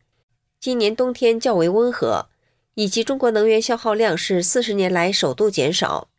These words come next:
对天然气短缺的情况都带来帮助。比罗尔认为，今年冬季虽然已经脱险，但在下个冬季，即使欧洲有足够的天然气库存，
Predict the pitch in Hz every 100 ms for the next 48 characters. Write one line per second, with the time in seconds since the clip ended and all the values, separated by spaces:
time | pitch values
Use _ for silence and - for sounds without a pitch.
0 | _ _ _ _ 254 233 285 262 240 240
1 | 240 196 156 - 240 240 185 165 196 180
2 | - 190 185 185 151 143 175 185 180 101
3 | - _ _ _ _ _ 190 185 208 180
4 | 190 165 151 160 - _ _ _ - 285
5 | 277 247 240 277 277 269 226 262 240 233
6 | 202 139 170 - 214 - 76 73 _ _
7 | _ _ 220 202 202 190 269 240 170 165
8 | 170 170 127 - _ _ _ - 226 254
9 | - 220 226 233 202 143 170 170 226 196
10 | 165 220 208 208 208 180 214 180 147 143